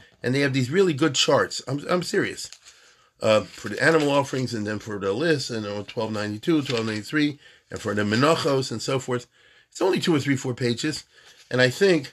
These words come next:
for most people, unless you're a, uh, Kutchin person, which I don't think most people are, um, it's much easier to get a handle on, uh, what's going on over here. For example,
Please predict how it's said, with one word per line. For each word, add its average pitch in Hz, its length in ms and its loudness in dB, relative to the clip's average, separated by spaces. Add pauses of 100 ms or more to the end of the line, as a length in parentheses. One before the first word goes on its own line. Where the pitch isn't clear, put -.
(140)
for - 380 -6
most 160 420 4
people, 135 320 -2
unless 139 340 -2
you're 123 180 0
a, 107 200 0
uh, 98 200 4 (840)
Kutchin 135 320 0
person, 101 420 -6 (800)
which 101 200 -6
I 98 100 2
don't 92 120 -4
think 90 160 -8
most 87 240 -8
people 107 260 -2
are, 113 280 2 (600)
um, 104 420 0 (380)
it's - 160 -6
much 165 300 2 (260)
easier 147 320 0
to 123 60 4
get 120 140 0
a 120 60 0
handle 139 440 -2 (720)
on, 113 300 -2
uh, 104 80 0
what's 117 200 -2
going 165 280 0
on 151 80 0
over 117 100 -4
here. 120 160 0
For 131 220 -2
example, 123 560 0